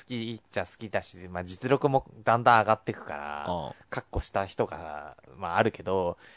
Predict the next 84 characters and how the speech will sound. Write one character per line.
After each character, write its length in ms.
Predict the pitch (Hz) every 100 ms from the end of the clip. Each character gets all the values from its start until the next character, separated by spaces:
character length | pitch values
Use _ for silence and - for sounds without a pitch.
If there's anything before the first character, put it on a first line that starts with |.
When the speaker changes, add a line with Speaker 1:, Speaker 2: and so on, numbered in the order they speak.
| _
Speaker 1:
新 300 | - 143 143
人 240 | 135 143
出 120 | 135 147
て 120 | 113
く 60 |
る 40 | 101
と 100 | -
し 220 | - -
ん 60 | 104
ど 60 |
い 20 |
よ 80 | 87
ね、 100 | 76
ラ 140 | 87 101
ジ 80 |
オ 60 | 95
と 60 | -
か 80 |
見 80 | 78
て 80 | -
る 60 | -
と。 100 | - - - - - - - - - - - - - - - -
Speaker 2:
あ、 160 | 110 -
初 200 | 160 196
々 120 | 196
し 60 | 175
さ 180 | - 127
に。 240 | 90 - -
Speaker 1:
初 100 | 170
々 140 | 185 190
し 60 |
さ 180 | - 147
に。 180 | 113 92
Speaker 2:
何 220 | 131 131 123
か 140 | 104
を 60 | 101
感 180 | 113
じ 80 | 104
る。 60 | 139
Speaker 1:
な 340 | 131 127 120
あ、 60 | 127
そ 520 | 131 123 113 113 92
う、 20 | -
初 100 | 160
々 200 | 175 180
し 20 |
さ 160 | 147
に、 100 | 131 -
う 300 | 107 107 110
わ 200 | - - - - - - - - -
ー、 40 |
わ 120 | 190 -
っ 40 | _ -
か、 160 | - - - -
み 80 | -
た 140 | 107 -
い 40 |
な。 80 | 95 - 160 202 - - -
Speaker 2:
お 160 | 170
い、 180 | 127 113
で 80 | 220
も、 200 | 202 -
言 180 | 151 269
う 40 |
て 80 | 403
ま 80 | 359
だ 80 | 131
そ 140 | -
れ 40 | 123
も 220 | 123 120
同 80 | 127
い 60 |
年 80 | 127
Speaker 1:
ま 100 | 160
あ 60 | 123
ま 100 | 123
あ 60 |
ま 0 |
あ 0 |
ま 100 | 123
あ 40 | 113
ま 100 | 143
あ 60 |
ま 140 | 123